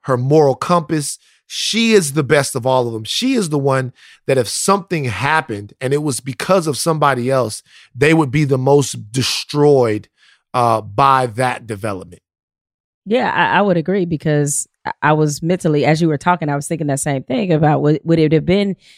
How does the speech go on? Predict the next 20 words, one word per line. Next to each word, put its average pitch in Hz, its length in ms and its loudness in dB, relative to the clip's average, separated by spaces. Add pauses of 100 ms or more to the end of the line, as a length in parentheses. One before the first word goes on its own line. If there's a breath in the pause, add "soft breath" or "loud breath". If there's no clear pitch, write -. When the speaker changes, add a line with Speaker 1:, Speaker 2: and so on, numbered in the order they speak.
(340 soft breath)
Speaker 2:
would 175 160 2
anybody 202 560 2
else 147 440 2 (100)
have 143 380 4
provided 143 720 0
as 135 160 -2
big 156 240 0
of 143 100 -2
a 135 80 -2
wow 139 440 2
factor 139 540 -2
or 143 140 0
as 147 120 -2
big 156 180 0
of 151 100 -2
a, 135 140 -4
"Oh 190 140 0
my 147 180 -4
God" 151 480 2
factor 143 540 -2